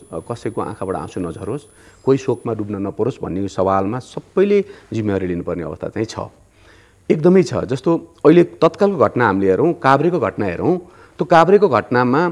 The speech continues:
रोड क-, चाहिँ कच्ची भएको अथवा रोड पुरानो भएको अथवा रोड चाहिँ, अ, उपयुक्त नभएको कारणले दुर्घटना भएको भन्ने कुरामा म त्यसलाई स्वीकार्दिनँ। त्यो रोडमा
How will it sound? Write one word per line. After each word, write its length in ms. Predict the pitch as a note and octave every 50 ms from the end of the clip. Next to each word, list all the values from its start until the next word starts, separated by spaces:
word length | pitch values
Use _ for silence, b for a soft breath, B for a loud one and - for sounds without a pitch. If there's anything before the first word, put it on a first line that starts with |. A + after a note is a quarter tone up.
| E3+ - - _ - -
रोड 400 | A2+ C#3+ F3+ G3 G3+ G#3 - - - -
क-, 80 | D#3+ D#3
चाहिँ 220 | - C#3+ C3+ C#3 - -
कच्ची 220 | C3 - - C#3
भएको 260 | - F2 F#2 - - F3
अथवा 160 | E3+ F3 D3
रोड 260 | C#3 E3+ G#3+ - -
पुरानो 280 | F#3 D#3+ D#3 D3+ D3 C#3
भएको 260 | G#2 G2 - - F#3
अथवा 240 | E3 - F3+ E3+ D#3+
रोड 280 | C#3 D#3+ G3 G#3 -
चाहिँ, 260 | - F#3+ F#3+ F#3+ E3+ E3+ B B B B B -
अ, 140 | C3+ B2+ B2
उपयुक्त 360 | G#2 D3 F3 - F#3 D#3+ D3+
नभएको 320 | E3+ D3+ B2 G2+ G2+ A#2+ C#3
कारणले 280 | - C#3 C3+ C#3+ C#3+
दुर्घटना 460 | A#2 G#2+ C3 C3+ C3 B2+ - - C3+
भएको 300 | - - F2 E2+ - B2+
भन्ने 200 | A2+ F2+ E2+ F#2
कुरामा 280 | F2+ G#2+ G2+ G2+ A#2 B2+
म 160 | A2 G#2+ A2+
त्यसलाई 240 | A2 - F#2 F#2+ G2
स्वीकार्दिनँ। 520 | - - F#2 E2+ D#2+ D#2 D2 D2+ - - - _ _ _ b b b b b b b b b b b b _ _ -
त्यो 100 | G#3+ A#3+
रोडमा 460 | A3+ G#3 G3 F3+ D#3 C3+ B2 C#3